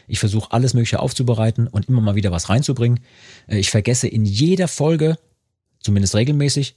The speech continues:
das vorherige Tavernenrätsel aufzulösen. <laughs> Immer wieder. Ähm,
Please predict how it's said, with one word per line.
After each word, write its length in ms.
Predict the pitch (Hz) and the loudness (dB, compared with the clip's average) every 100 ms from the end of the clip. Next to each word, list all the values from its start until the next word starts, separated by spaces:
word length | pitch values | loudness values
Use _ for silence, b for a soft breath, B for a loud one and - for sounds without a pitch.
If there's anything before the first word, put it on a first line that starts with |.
| _ | _
das 120 | 110 | -4
vorherige 420 | - 107 113 117 110 | 0 2 2 0 -2
Tavernenrätsel 600 | 98 95 131 139 139 143 | 0 0 0 0 -2 -2
aufzulösen. 600 | 131 - 143 160 - 156 | -2 0 2 2 2 0
<laughs> 840 | - 175 170 151 - 185 180 185 - - - _ - _ _ _ _ B 123 | 0 0 0 0 -2 -2 -2 -2 -4 -6 -8 _ -20 _ _ _ _ B -6
Immer 280 | - 156 143 | -2 0 0
wieder. 260 | 135 170 190 B B B - | 0 0 -2 B B B -2
Ähm, 260 | 131 127 | 0 0